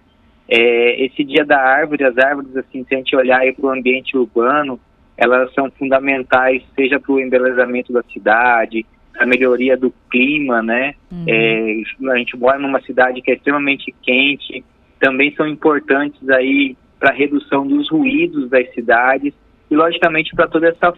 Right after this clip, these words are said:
Speaker 1: fauna urbana que tanto usa esses, es-, as árvores como abrigos ou até mesmo pra alimentos, né?
Speaker 2: Uhum.
Speaker 1: E nas próprias casas tem tanta gente que tem,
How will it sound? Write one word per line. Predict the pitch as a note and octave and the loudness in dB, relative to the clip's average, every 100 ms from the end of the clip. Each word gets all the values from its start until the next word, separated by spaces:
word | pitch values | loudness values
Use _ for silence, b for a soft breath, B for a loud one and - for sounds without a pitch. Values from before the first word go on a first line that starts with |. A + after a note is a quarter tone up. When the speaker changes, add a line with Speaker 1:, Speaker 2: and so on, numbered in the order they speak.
| - | 0
Speaker 1:
fauna | D3+ D3+ D#3 D#3+ | 2 2 0 -2
urbana | D#3+ D3+ B2+ B2+ C#3+ E3 D3 B2+ _ _ - | -2 -2 0 2 2 0 -2 -6 _ _ -8
que | - | -6
tanto | - D#3 F3 E3+ | 0 0 2 2
usa | D3+ D3+ E3 C#3+ C3 A2+ | 2 2 0 2 0 0
esses, | B2+ B2 - C3 C3 B2+ B2 - | -2 -2 -4 -4 -2 -2 -4 -4
es-, | B2 - _ _ - | -6 -6 _ _ -2
as | B2+ B2 A#2+ | 0 2 2
árvores | B2 B2 B2+ | 2 0 -2
como | - C3+ B2+ C#3 | -2 -2 2 0
abrigos | D3+ C#3+ C#3 D#3+ F3 F#3+ _ b - | 0 2 2 0 -4 -8 _ b 0
ou | D3+ | 0
até | F3 E3 G3 | 0 0 0
mesmo | G3+ D#3+ E3 F3+ | 2 0 0 -4
pra | E3+ E3 E3 E3+ E3 | 0 0 2 2 2
alimentos, | D#3+ F3+ D#3 A2+ G2+ - G#2+ | 0 0 -4 -6 -6 -10 -6
né? | B2 E3+ - | -4 -4 -8
Speaker 2:
Uhum. | F#3 E3+ D#3 | -18 -10 -2
Speaker 1:
E | G3 | 0
nas | A#3+ B3+ - _ _ | 2 -2 -2 _ _
próprias | - F3 F3+ F3 E3+ | 0 0 2 0 0
casas | - C3 E3 D3+ | 0 2 2 -2
tem | - C#3 | -2 -2
tanta | D3+ E3 E3 | -2 0 0
gente | C3 C#3+ D3 | 0 -4 -4
que | - | -8
tem, | - C#3+ C#3+ C#3+ | -4 0 0 -2